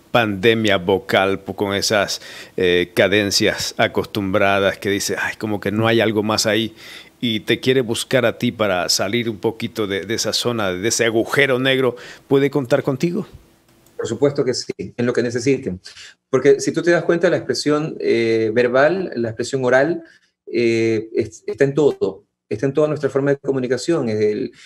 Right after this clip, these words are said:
Speaker 2: es, es como un locus externo de nuestra personalidad. Mostramos mucha de nuestra identidad cuando hablamos.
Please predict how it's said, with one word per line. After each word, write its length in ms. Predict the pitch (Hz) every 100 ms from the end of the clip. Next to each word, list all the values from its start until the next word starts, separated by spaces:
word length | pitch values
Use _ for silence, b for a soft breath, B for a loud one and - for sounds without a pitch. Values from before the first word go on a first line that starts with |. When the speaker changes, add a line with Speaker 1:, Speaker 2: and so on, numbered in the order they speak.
| B -
Speaker 2:
es, 340 | - 127 139
es 120 | 139 -
como 160 | 147
un 80 | 160
locus 300 | 170 170 - _ _ _ -
externo 380 | 139 - 156 156
de 60 |
nuestra 240 | 139 127 131
personalidad. 580 | 120 - 123 123 147 120
Mostramos 320 | 117 139 143
mucha 220 | 165 175
de 60 | 151
nuestra 240 | 123 127
identidad 480 | 123 117 123 156 180
cuando 200 | 143 117
hablamos. 420 | 131 170 110